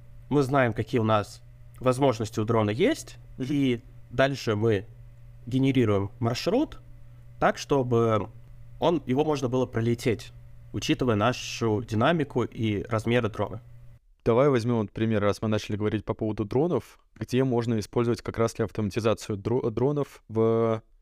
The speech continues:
Speaker 2: повседневной жизни. В повседневной жизни или вообще в каких-, в каких-либо секторах?
Speaker 1: Если я не ошибаюсь, даже у, скажем так, Почты России был интересный проект по доставке посылок. Либо в труднодоступные места,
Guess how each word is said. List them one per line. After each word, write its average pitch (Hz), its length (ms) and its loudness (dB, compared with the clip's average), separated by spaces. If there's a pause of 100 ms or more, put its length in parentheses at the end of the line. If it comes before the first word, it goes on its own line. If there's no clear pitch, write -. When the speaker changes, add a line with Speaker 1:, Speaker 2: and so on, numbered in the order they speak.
(180)
Speaker 2:
повседневной 104 500 0
жизни. 92 380 -2 (100)
В - 40 -20
повседневной 127 480 0
жизни 117 360 0
или 107 140 0
вообще 107 260 0
в 104 80 -2
каких-, - 360 -2
в 107 100 -6
каких-либо 110 540 -2
секторах? - 580 -2 (200)
Speaker 1:
Если 185 280 0
я 175 140 2
не 170 100 2
ошибаюсь, 160 760 -2 (280)
даже 117 440 2 (500)
у, 123 500 0
скажем 110 300 -4
так, 104 180 -2
Почты 139 320 2
России 160 460 0
был 110 220 0
интересный 120 420 0
проект 170 480 0
по 123 380 2
доставке 123 480 0
посылок. 113 540 -2 (220)
Либо 117 200 -2
в - 40 -6
труднодоступные 120 840 0
места, 135 540 2